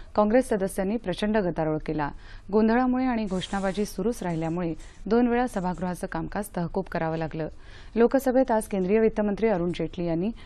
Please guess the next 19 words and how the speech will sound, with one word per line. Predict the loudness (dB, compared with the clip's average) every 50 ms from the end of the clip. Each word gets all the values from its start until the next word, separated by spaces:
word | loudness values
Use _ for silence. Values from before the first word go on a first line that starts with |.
| -14 -4 2
दोन | 4 6 6
हजार | 6 6 6 4 4 4
सतरा | 4 0 0 2 2 2 2
अठरा | 2 0 -2 -4 -2 0 0
या | 2 2 0
आर्थिक | 0 0 -2 -2 -2 -2 -2 -2 -2
वर्षासाठी | -4 -4 -4 -6 -6 -4 -4 -2 -2 0 -2 -2 -2 -6 -14 -12 -4 0
अकरा | 0 2 2 4 4
हजार | 4 4 4 2 2 0 0 -2
एकशे | -6 -4 0 -2 -2
सहासष्ट | 0 0 -2 0 0 -2 -2 -4 -6 -4 -2 -4
कोटी | -2 -2 -2 -2 0 0 -2 -2 -4 -6 -6
अठरा | -6 -4 0 0 2 2
लाख | 2 0 -2 -4
रुपयांच्या | -6 -6 -2 -2 -2 -2 -2 -2 -4 -4 -4 -6 -10 -16 -18 -10 -2 2
पुरवणी | 4 6 6 6 6 6
मागण्या | 4 2 0 -4 -4 -6 -6
सादर | -6 -6 -6 -6 -6 -6 -6 -4
केल्या. | -4 -4 -4 -4